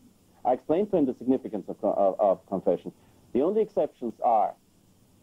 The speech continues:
the matrimonial consent has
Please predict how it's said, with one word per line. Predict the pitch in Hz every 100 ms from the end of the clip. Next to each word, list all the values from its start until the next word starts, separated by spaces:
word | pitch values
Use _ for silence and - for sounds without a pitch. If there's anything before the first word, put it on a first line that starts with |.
| _ _ _ - _ _ _ - - - - - - - - - - -
the | 139
matrimonial | 147 180 190 170 165 151
consent | - 135 107 104 87 - _ _ _ - - _ - - - -
has | 143